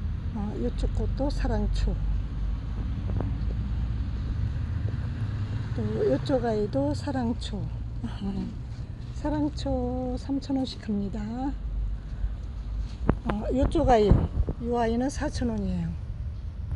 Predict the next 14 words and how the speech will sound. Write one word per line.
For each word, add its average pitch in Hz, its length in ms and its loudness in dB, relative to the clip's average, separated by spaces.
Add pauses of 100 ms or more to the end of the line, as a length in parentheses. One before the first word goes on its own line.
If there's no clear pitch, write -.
(4000)
어, 202 340 2
요 247 120 8
아이 269 180 8
붙들래야 226 680 6 (400)
꽃이 269 180 0 (100)
폈네요. 262 480 4 (800)
아우, 220 320 0
꽃이 226 320 -2
너무 202 280 -2
예뻐요. 208 460 -2 (3500)
어, 196 240 0
저희 247 160 4
거는 262 240 8
아직 233 360 6